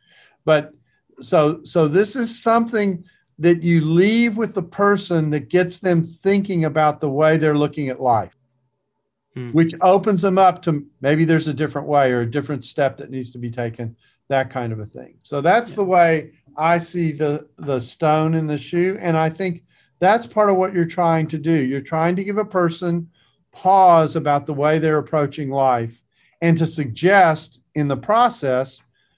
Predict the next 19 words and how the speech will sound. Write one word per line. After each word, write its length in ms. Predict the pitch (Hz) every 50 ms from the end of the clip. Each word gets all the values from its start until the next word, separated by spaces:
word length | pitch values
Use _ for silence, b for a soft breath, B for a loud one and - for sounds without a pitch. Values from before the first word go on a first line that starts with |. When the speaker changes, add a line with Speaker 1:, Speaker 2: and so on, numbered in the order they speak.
| _ _ _ _ _ _ -
Speaker 1:
that 260 | 156 170 196 202 190
might 180 | 190 190 190 190
not 200 | 185 180 175 175
be 100 | 180 165
the 100 | 160 160
way, 220 | 160 160 151 147 139
best 340 | 123 156 151 147 143 -
way 140 | 147 139 135
to 60 | 135
live. 260 | 127 127 120 113 104 - _
There 100 | 147 139
might 260 | 139 151 156 160 160
be 80 | 170 160
another 420 | 147 143 139 143 147 147 147 139
Speaker 2:
Hmm. 80 | 123 113
Speaker 1:
better 240 | 143 143 131 131 127
way 220 | 123 123 123 120
to 60 | 117
go. 320 | 110 113 120 110 107 -